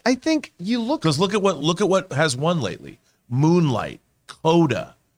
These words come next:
Speaker 2: I mean, these are all little, they're fine films, but they're not giant box office successes that become part of the culture. Whereas you look at other, Amadeus was a huge movie.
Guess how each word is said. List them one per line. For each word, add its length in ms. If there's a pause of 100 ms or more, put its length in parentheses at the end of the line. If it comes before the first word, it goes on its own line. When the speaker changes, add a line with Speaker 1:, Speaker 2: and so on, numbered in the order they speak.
(140)
Speaker 2:
I 80
mean, 140
these 200
are 60
all 200
little, 200
they're 240
fine 520
films, 680 (360)
but 200
they're 160
not 560
giant 640
box 440
office 580 (240)
successes 800
that 140
become 420
part 200
of 60
the 80
culture. 460 (440)
Whereas 300
you 80
look 180
at 80
other, 360 (260)
Amadeus 560
was 120
a 60
huge 640
movie. 300